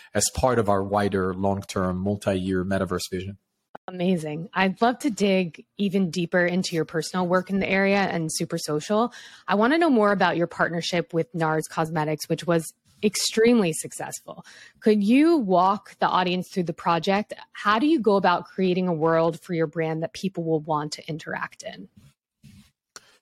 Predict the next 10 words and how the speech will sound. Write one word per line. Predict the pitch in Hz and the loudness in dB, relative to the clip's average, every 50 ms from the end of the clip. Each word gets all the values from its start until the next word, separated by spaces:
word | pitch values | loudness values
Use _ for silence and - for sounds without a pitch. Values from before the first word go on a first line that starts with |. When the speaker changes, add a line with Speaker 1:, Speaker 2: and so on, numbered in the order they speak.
| _ _ _ _ _ _ _ - | _ _ _ _ _ _ _ -12
Speaker 1:
So | - - 156 | -4 -2 -2
first, | - - 151 151 170 - 220 | 0 2 2 2 4 4 2
I | 170 | 2
think | - 147 131 123 - | 2 2 0 2 0
that | 120 98 - _ _ _ _ _ _ _ - | 0 -2 -2 _ _ _ _ _ _ _ -4
with | 113 104 107 | -4 -2 0
nars | 107 107 107 120 117 - - | 2 2 2 2 0 0 -2
Cosmetics, | 120 - - - 104 101 98 98 - - - | 0 -2 2 2 2 2 2 0 -2 -2 -4
we | 98 | -4
found | - - - 107 101 98 98 95 95 95 92 | -4 -2 -2 0 2 2 2 0 -2 -4 -8